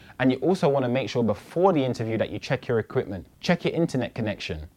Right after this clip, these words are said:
Also check your computer. Maybe restart it before the interview as well.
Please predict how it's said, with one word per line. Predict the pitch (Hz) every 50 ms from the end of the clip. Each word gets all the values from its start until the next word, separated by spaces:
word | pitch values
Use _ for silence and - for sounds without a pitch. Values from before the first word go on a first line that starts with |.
| _ _ - - - _ -
Also | 156 160 156 - 143 120
check | - - 175 -
your | 165 143
computer. | - 143 135 123 - 160 156 - - 117 92 85 - - _ _ - - _
Maybe | 110 117 135 160 160 165
restart | 151 147 139 127 - - - 151 151 143 - -
it | 110 - - -
before | 104 - - 131 127
the | 120 113
interview | 117 120 117 - 120 110 113 117 113
as | 110 104
well. | 120 139 131 104 87 -